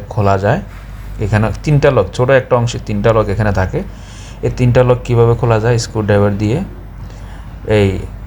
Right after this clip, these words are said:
খুলি আপনাকে দেখাচ্ছি। তারপর এই যে পরের অংশটা, যেই কভারটা যেখানে আছে, কভারটার মধ্যে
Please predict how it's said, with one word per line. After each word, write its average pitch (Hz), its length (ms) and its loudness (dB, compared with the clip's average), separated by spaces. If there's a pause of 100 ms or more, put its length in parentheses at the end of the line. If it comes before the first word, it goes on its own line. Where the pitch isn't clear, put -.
(400)
খুলি 104 280 2
আপনাকে 98 380 2
দেখাচ্ছি। 92 440 -2 (1200)
তারপর 127 400 2 (640)
এই 113 140 2
যে 131 160 4 (220)
পরের 127 260 4
অংশটা, 113 480 0 (600)
যেই 101 200 2 (260)
কভারটা 107 400 2
যেখানে 104 360 0
আছে, 90 240 -2 (180)
কভারটার 95 480 2
মধ্যে 92 220 0